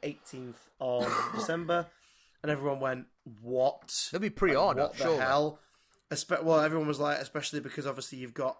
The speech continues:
Speaker 1: um, you know, it's paid for by license, <laughs> license, uh, fee payers.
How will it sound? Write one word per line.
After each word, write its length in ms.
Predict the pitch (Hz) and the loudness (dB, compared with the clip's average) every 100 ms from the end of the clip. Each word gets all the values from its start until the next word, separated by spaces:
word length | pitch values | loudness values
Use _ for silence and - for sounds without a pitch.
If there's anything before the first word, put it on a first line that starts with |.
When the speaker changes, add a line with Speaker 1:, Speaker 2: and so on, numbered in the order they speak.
| - | -6
Speaker 1:
um, 440 | 127 123 123 120 _ - | -6 -6 -12 -18 _ -8
you 80 | 147 | -6
know, 160 | 120 - _ - | -6 -10 _ -14
it's 160 | - | -14
paid 280 | - 151 143 | -6 -4 -4
for 280 | - 135 123 | -4 -4 -2
by 380 | 135 127 127 139 | 0 0 -2 -4
license, 600 | 127 143 143 139 - - - | -2 -2 -4 -8 -12 -12 -10
<laughs> 80 | 147 | 0
license, 560 | 165 - 160 123 - 127 | 2 2 -4 -8 -10 -10
uh, 140 | 135 | -10
fee 260 | - 135 - | -10 -12 -12
payers. 600 | 117 95 101 135 - | -10 -8 -8 -10 -14